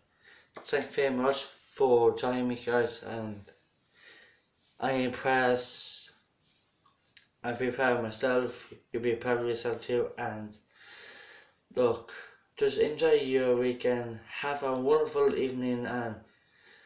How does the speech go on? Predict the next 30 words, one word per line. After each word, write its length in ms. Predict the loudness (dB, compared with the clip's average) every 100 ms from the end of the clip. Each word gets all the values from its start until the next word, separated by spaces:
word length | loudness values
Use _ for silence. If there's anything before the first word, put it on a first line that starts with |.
| _ _ _ _
I 540 | -8 -4 -2 -2 -6 -12 -4
will 200 | 0 0
put 220 | 0 -2
this 220 | -2 0
up 460 | 2 2 2 -2 -18 -20 _ _ _
when 380 | -2 0 -2 -6
I 140 | -4
have 380 | -4 -2 -2 -2
a 40 | -4
chance. 680 | -2 -2 -4 -8 -12 -14 -18 _ _ _ _ -2
Well, 280 | 0 0 -6
I 100 | -10
not 320 | -8 -6 -6 -10 -10
have 200 | -6 -4
a 40 |
chance 440 | -2 -2 -2 -8 -8
now, 320 | -6 -6 -4
but 160 | -2 0
I 120 | -2
will 220 | -2 -2
have 280 | -2 -6 -8
a 20 |
chance 460 | -6 -6 -6 -10 -14 -12
after 260 | -12 -10
dinner. 320 | -2 0 0 -8 -20 -20 -20 _ _ _
I 60 | -6
will 80 |
put 260 | -2 -4 -2
this 220 | -2 -2
up. 260 | -4 -6